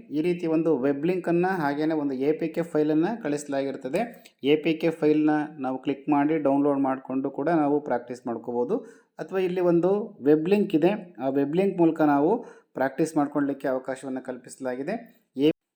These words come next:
ಸ್ನೇಹಿತರೆ, ನಾವು ನೈಜವಾದ ಸಮೀಕ್ಷೆಯನ್ನು ಮಾಡುವಾಗ ಇದೇ ರೀತಿ ಪೇಜ್‌ಗಳು ಬರ್ತದೆ. ನಾವೀಗ ಪ್ರಾಕ್ಟೀಸ್ ಮಾಡ್ಕೊಂಡ್ರೆ ಅಲ್ಲಿ ಹೆಲ್ಪ್ ಆಗ್ತದೆ ಅಂತೇಳಿ ಇದೇ ರೀತಿ ಇಂಟರ್‌ಫೇಸ್ ಇರ್ತದೆ ಒರಿಜಿನಲ್ ಸಮೀಕ್ಷೆಯಲ್ಲಿ. ಸ್ನೇಹಿತರೆ, ಮೊದಲಿಗೆ ಗಣತಿದಾರರ ಮೊಬೈಲ್ ನಂಬರ್ನ ಎಂಟ್ರಿ ಮಾಡಿ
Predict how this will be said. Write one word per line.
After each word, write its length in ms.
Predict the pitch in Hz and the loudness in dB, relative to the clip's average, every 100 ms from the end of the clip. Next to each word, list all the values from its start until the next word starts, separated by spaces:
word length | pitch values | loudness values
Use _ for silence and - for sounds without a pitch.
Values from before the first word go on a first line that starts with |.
| _ _ _ _ _ _ _ _ _ - | _ _ _ _ _ _ _ _ _ -12
ಸ್ನೇಹಿತರೆ, 320 | - 196 214 | -2 0 4
ನಾವು 160 | 202 | 6
ನೈಜವಾದ 540 | 170 165 185 196 196 196 | 6 6 4 2 2 2
ಸಮೀಕ್ಷೆಯನ್ನು 540 | 175 170 175 170 165 | 2 2 2 2 4
ಮಾಡುವಾಗ 360 | 165 156 156 160 226 - | 4 4 2 2 0 -2
ಇದೇ 320 | 139 160 202 | 0 4 4
ರೀತಿ 420 | 208 196 208 240 240 - | 4 0 0 -2 -2 0
ಪೇಜ್‌ಗಳು 360 | 156 151 156 | 0 2 0
ಬರ್ತದೆ. 600 | 151 151 147 190 277 - - | 0 -2 -4 -4 -4 -6 -2
ನಾವೀಗ 240 | 147 160 | 0 0
ಪ್ರಾಕ್ಟೀಸ್ 560 | 175 131 127 - 196 - | 0 0 -2 -2 -4 0
ಮಾಡ್ಕೊಂಡ್ರೆ 420 | 151 - 156 202 | 0 0 0 0
ಅಲ್ಲಿ 160 | 170 | 0
ಹೆಲ್ಪ್ 260 | 156 156 156 | 0 0 -2
ಆಗ್ತದೆ 320 | 147 - 135 | -4 -4 -4
ಅಂತೇಳಿ 380 | 131 123 135 196 247 - | -4 -4 -2 -2 -6 -6
ಇದೇ 200 | 165 233 | 0 2
ರೀತಿ 220 | 220 220 | 0 -2
ಇಂಟರ್‌ಫೇಸ್ 440 | 190 180 170 165 | -4 -4 -4 -4
ಇರ್ತದೆ 300 | 165 156 135 | -4 -6 -6
ಒರಿಜಿನಲ್ 460 | 139 135 143 160 156 | -2 -2 -2 -2 -2
ಸಮೀಕ್ಷೆಯಲ್ಲಿ. 720 | 156 127 139 - 131 120 220 240 - - _ _ _ _ _ _ _ _ _ _ _ - | -4 -6 -8 -6 -6 -4 -4 -6 -16 -20 _ _ _ _ _ _ _ _ _ _ _ -18
ಸ್ನೇಹಿತರೆ, 400 | - 190 190 208 | -6 -6 -2 2
ಮೊದಲಿಗೆ 480 | 160 160 180 180 240 247 | 2 2 -2 -4 -4 -4
ಗಣತಿದಾರರ 640 | - 156 233 165 156 160 | -2 0 0 0 0 0
ಮೊಬೈಲ್ 380 | 147 127 151 156 | -2 0 2 2
ನಂಬರ್ನ 320 | 147 143 135 | 2 0 -4
ಎಂಟ್ರಿ 300 | 131 127 139 | -6 -8 -8
ಮಾಡಿ 280 | 127 127 | -8 -6